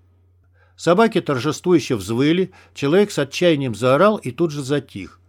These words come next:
Вскоре лохматые темно-коричневые твари с пятнами рыжих подпалин на боках и кровавленными мордами появились на берегу, до которого Штыку еще предстояло метров пятьдесят тащить на себе катамаран. Приготовившись стрелять, он сидел верхом на баллоне и ждал.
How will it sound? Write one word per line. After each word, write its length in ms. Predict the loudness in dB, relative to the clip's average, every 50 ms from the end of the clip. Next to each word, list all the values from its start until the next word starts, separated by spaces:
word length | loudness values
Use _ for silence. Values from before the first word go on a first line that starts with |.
| _ _ _ _ _ _
Вскоре 300 | -10 -2 0 2 2 4
лохматые 540 | 4 2 2 2 0 0 0 0 -2 -4
темно-коричневые 920 | 0 0 0 0 0 -2 -2 -2 0 0 0 -2 -4 -8 -6 -4 -4 -4
твари 380 | -4 -2 -2 -2 -2 -2 -4 -6
с 100 | -10 -14
пятнами 440 | -4 -2 -2 -2 -2 -4 -8 -6 -4
рыжих 360 | -2 -2 -2 -2 -4 -8 -6
подпалин 500 | _ -6 -6 -4 _ 0 0 0 0 -4
на 100 | -6 -6
боках 480 | -2 -2 -2 -2 0 -2 -2 -2 -2 _ _ -20 -20 -20 _ _
и 100 | -6 -4
кровавленными 720 | -2 0 2 4 4 4 2 0 -2 -2 -4 -4 -4 -2
мордами 500 | -2 0 -2 -2 -2 -4 -4 -6 -6 -10 -16 _ _ _ _ _ _ -2
появились 520 | 4 4 6 6 4 4 0 0 0 0
на 120 | -2 -2
берегу, 560 | 0 0 2 4 4 2 2 0 -2 -4 -2 -4
до 100 | -6 -4
которого 440 | -2 -4 -2 0 2 2 2 0
Штыку 360 | 0 -2 -6 -6 -6 -2 0 0
еще 260 | 0 0 0 -6 -6
предстояло 600 | -6 -6 -8 -8 -8 -4 -2 0 0 0 0 0
метров 320 | -2 -4 -4 -6 -8 -10
пятьдесят 680 | -8 -8 -10 -8 -6 -6 -6 -6 -2 -2 -2 -2 -2 -4 -16 -20 -20 -20 -12 _
тащить 380 | -4 -4 -4 -2 -6 -6 -6
на 80 | -6 -8
себе 320 | -4 -4 -4 -2 -2 -2
катамаран. 640 | -2 -4 -6 -6 -4 -2 -2 0 0 0 -2 -4 -10 _ _ _ _ _ _ _ _ _ _
Приготовившись 760 | -6 -2 2 2 2 2 2 2 2 2 0 -2 -6 -6 -8
стрелять, 460 | -6 -4 -2 0 0 0 0 0 0
он 80 | -4 -4
сидел 380 | -4 -8 -8 -4 -2 -2 0
верхом 420 | 0 -2 -4 -4 -4 -4 -4 -2 -2
на 80 | -4
баллоне 540 | -2 0 0 0 2 2 0 0 -2 -4 -6
и 120 | -4 -6 -6
ждал. 420 | -6 -4 -6 -6 -6 -6 -8 -12